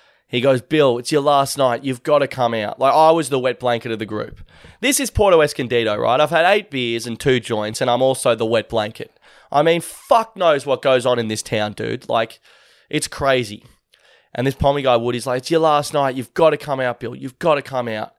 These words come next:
And I go, "Fine, I'll come out." He goes, "Good. We're going to this place. Heads up, if it's shit, I'm leaving straight away."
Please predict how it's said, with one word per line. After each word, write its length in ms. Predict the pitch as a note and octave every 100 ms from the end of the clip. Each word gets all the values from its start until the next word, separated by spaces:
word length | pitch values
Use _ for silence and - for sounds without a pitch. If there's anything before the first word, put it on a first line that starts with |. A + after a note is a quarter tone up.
| _ _ _ _ _
And 140 | - A#2+
I 80 | A#2+
go, 160 | A#2
"Fine, 480 | A#2 - C3 C3+ C3
I'll 100 | A#2
come 280 | - A#2+ A2+
out." 180 | A2 A2
He 60 |
goes, 220 | A2 A2
"Good. 280 | - A2+ G#2
We're 80 | B2
going 240 | D3+ F3
to 60 | D#3
this 140 | C3+
place. 420 | - A#2 B2 F#3+ -
Heads 340 | D3+ D3+ C3
up, 260 | B2 D3+ -
if 100 | C3+
it's 100 | B2
shit, 440 | - - B2+ D3+ _
I'm 160 | C3 B2
leaving 300 | B2 A#2 A2+
straight 260 | - A2 G#2
away." 360 | A2 A2+ -